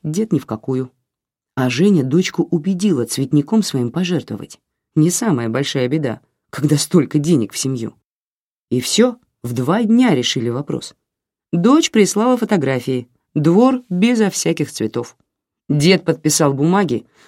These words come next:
получил отступные и съехал. Он философски добавил: "Я бы тоже согласился.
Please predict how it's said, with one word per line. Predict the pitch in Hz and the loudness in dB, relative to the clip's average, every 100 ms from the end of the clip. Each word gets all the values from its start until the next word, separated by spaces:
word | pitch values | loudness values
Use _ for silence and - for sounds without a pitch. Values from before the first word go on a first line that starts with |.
| _ | _
получил | 185 185 180 185 - | 4 4 4 2 2
отступные | 156 - 190 185 226 160 | -2 -4 -4 2 4 4
и | - | 2
съехал. | 180 - 120 113 - 101 _ _ _ _ _ _ _ _ | -2 -2 -4 -4 -4 -8 _ _ _ _ _ _ _ _
Он | 147 147 | 0 2
философски | 151 135 - 135 - 123 | 2 0 -2 -4 -6 -6
добавил: | 123 110 98 90 - _ _ _ _ _ _ - | -6 -6 -10 -14 -20 _ _ _ _ _ _ -2
"Я | 165 165 156 | 2 2 2
бы | 165 | 0
тоже | 175 135 113 | 0 -2 -2
согласился. | - 127 127 123 101 98 | -4 -2 -2 -2 -6 -6